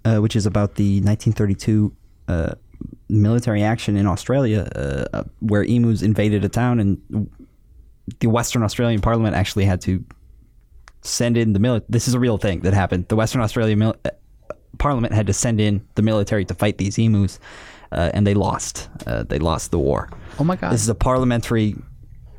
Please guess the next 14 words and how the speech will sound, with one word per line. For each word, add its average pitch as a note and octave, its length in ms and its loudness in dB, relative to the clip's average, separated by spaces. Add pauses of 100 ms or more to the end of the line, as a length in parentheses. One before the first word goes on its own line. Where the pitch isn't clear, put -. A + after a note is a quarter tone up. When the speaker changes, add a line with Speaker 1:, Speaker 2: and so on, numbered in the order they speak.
(400)
Speaker 1:
this C3+ 200 -2
is, B2+ 220 -2
it D#3 200 0
was D#3 140 0
a D3+ 60 0
real, E3 260 2
like, C3+ 180 0
war C#3 380 4
on B2 180 2
emus, C3 420 2
and A2 140 2
they G2 120 2
lost. B2+ 440 0
The A#2+ 100 0